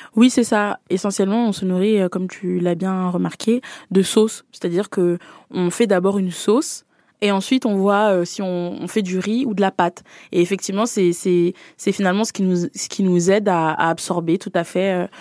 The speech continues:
la, la sauce qu'on a envie de manger, qui nous fait plaisir.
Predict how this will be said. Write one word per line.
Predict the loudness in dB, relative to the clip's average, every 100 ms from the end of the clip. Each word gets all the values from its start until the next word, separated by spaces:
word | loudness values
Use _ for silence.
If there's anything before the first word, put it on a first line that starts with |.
| -18 -2
la, | 0 2
la | 2
sauce | 2 -2 -2
qu'on | -2
a | 0
envie | 0 -2
de | -2
manger, | -2 -4 -4
qui | -4
nous | -4
fait | -6
plaisir. | -6 -6 -6 -10